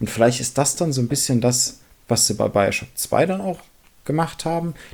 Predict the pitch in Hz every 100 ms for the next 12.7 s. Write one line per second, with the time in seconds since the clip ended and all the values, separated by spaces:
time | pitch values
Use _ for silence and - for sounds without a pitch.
0 | - 104 120 - - - 117 165 - 151
1 | 123 110 98 - - 131 - 185 180 180
2 | 180 - 147 - 170 180 202 - - -
3 | - - - - - 117 110 110 123 -
4 | 95 95 95 98 - 95 - 87 - 87
5 | - 117 175 180 - - 123 123 107 104
6 | 104 92 98 104 95 - 117 - 143 147
7 | 143 135 110 107 - 127 127 117 120 110
8 | 107 - - - 123 113 101 104 113 -
9 | 107 - 101 98 - 98 101 - - -
10 | - 113 110 101 117 127 127 104 92 -
11 | 101 95 98 120 - - - - - -
12 | - _ _ _ 113 104